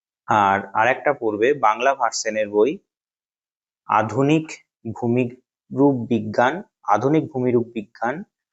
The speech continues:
সুভাষ রঞ্জন বসু এবং রামকৃষ্ণ মাইতি। এই যে এইখান থেকে দুটো বই পড়লে তোমাদের এই সিলেবাস টোটালটা কভার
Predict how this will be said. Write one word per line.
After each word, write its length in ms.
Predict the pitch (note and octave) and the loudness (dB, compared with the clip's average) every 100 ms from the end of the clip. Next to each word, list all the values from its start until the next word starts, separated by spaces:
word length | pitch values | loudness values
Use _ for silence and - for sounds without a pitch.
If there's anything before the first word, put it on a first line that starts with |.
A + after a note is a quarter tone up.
| _ _ _ _ _ - | _ _ _ _ _ -6
সুভাষ 400 | - B2 C#3+ - C3 | 0 2 2 2 2
রঞ্জন 380 | B2 A#2+ A#2 A2 | 0 2 0 0
বসু 320 | G#2+ G#2+ C#3+ E3 - - | 0 0 0 -2 -4 -4
এবং 220 | G#2+ B2 D3+ | -2 -2 0
রামকৃষ্ণ 600 | A2+ G#2 G#2+ A#2 A2 - D3 | 0 0 -2 -10 -8 -8 -8
মাইতি। 460 | C3 G#2 G#2 - F#2+ _ _ _ _ _ _ _ _ _ _ _ - | -4 -4 -6 -14 -20 _ _ _ _ _ _ _ _ _ _ _ -2
এই 120 | B2 | 0
যে 120 | B2+ - | 2 2
এইখান 420 | B2 C#3 C#3 C#3+ B2 | 4 2 0 -4 -2
থেকে 280 | A2 G#2 C#3+ C#3 | -6 -4 -4 -2
দুটো 300 | A#2 A#2 C#3+ F3+ A3+ B2+ | -4 0 2 2 0 -6
বই 180 | A2+ A#2 A2+ | 0 0 0
পড়লে 380 | A#2 C3 A#2 G#2 D3+ _ _ _ _ _ - | -2 -2 0 0 -2 _ _ _ _ _ -8
তোমাদের 380 | A2 G#2+ G#2+ C#3 E3+ - - | -2 2 4 4 2 -10 -2
এই 140 | B2 D#3 | 0 0
সিলেবাস 480 | - A2 G#2+ B2+ C3+ | 2 2 4 4 2
টোটালটা 440 | A2+ G2+ G2+ G2+ C#3+ | -2 0 0 0 -4
কভার 300 | - G2+ G#2+ | 2 2 4